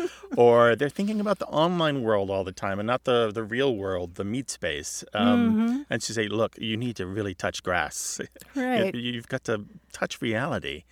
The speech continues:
Speaker 2: Right. Get away from that computer screen and go outside, literally.
Speaker 1: Yeah.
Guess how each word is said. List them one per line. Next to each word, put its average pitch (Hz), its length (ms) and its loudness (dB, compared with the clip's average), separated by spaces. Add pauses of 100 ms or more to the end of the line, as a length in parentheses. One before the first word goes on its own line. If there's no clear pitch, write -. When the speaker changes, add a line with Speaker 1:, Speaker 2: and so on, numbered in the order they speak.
(120)
Speaker 2:
Right. 240 340 2
Get 269 140 6
away 277 220 6
from 254 140 0
that 240 180 0
computer 240 400 2
screen 247 400 2
and 202 120 2
go 202 120 0
outside, 208 720 2
literally. 202 340 0
Speaker 1:
Yeah. 113 340 4